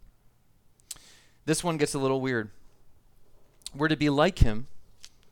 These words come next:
in his resurrected body. First Corinthians fifteen, again. "I declare to you, brothers and sisters, that flesh and blood cannot inherit the kingdom of God, nor does the perishable inherit the imperishable.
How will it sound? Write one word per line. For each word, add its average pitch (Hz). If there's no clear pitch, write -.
in 135
his 120
resurrected 131
body. 110
First -
Corinthians 110
fifteen, 120
again. 123
"I -
declare 190
to 185
you, 180
brothers 143
and 135
sisters, -
that 117
flesh 175
and 147
blood 123
cannot 127
inherit 120
the 117
kingdom 117
of 113
God, 110
nor 147
does 165
the 135
perishable 120
inherit 113
the 120
imperishable. 117